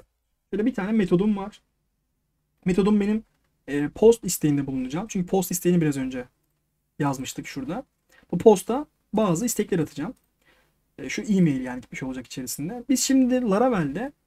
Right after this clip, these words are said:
formla beraber bir veri yolladığımız zaman, daha doğrusu bir post isteğinde bulunduğumuz zaman at C S R F, C S R F token oluşturarak yolluyoruz. Bu bizim güvenlik önlemimiz anlamına geliyor. Dışarıdan herhangi bir isteği kabul etmeyip bizim içeride oluşturduğumuz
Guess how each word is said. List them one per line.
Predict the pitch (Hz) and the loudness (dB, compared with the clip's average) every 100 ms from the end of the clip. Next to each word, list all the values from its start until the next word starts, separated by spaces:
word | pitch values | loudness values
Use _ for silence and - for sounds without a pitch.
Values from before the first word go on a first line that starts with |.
| _ _ _ _ | _ _ _ _
formla | 240 254 185 | 8 8 4
beraber | 151 147 143 147 160 | 2 0 -2 -4 -2
bir | 226 | 0
veri | 180 214 | 2 4
yolladığımız | 175 165 170 196 226 | 4 4 4 2 0
zaman, | 160 - 127 | -2 -4 -4
daha | 151 202 | -4 -2
doğrusu | 165 - 151 | -4 -4 -4
bir | 226 - _ _ | -6 -8 _ _
post | - 240 - | 4 4 2
isteğinde | - 156 240 190 | -4 -2 0 2
bulunduğumuz | 180 180 180 247 | 4 4 4 4
zaman | 165 165 240 - _ _ _ _ | 2 -2 -6 -12 _ _ _ _
at | 233 262 - _ | 0 0 -6 _
C | 170 196 | 0 0
S | 202 208 | 0 -2
R | 190 | -2
F, | 135 | -2
C | 151 | -2
S | 180 208 | 0 -2
R | |
F | 220 | -4
token | - 220 233 | -4 -2 2
oluşturarak | 226 156 - 139 120 139 | 4 2 -2 -4 -4 -6
yolluyoruz. | 123 - 123 | -8 -10 -8
Bu | 202 | -4
bizim | 220 175 269 185 | -2 -2 -6 -2
güvenlik | 160 175 220 254 | 0 2 0 -4
önlemimiz | 208 196 202 220 208 | -4 -2 0 0 2
anlamına | 156 135 127 | 0 0 -4
geliyor. | 123 135 | -6 -4
Dışarıdan | 170 - 185 170 269 - - - _ | -4 -4 -4 -2 -4 -8 -20 -20 _
herhangi | - 208 233 226 | -4 0 4 4
bir | 160 | 4
isteği | 156 151 | 2 -2
kabul | 147 165 196 | -2 -2 -2
etmeyip | 220 220 214 | -2 -6 -4
bizim | 170 214 | -4 -4
içeride | 226 190 175 | -6 -6 -2
oluşturduğumuz | 175 175 185 185 208 220 - | 0 0 -2 -2 0 -2 -6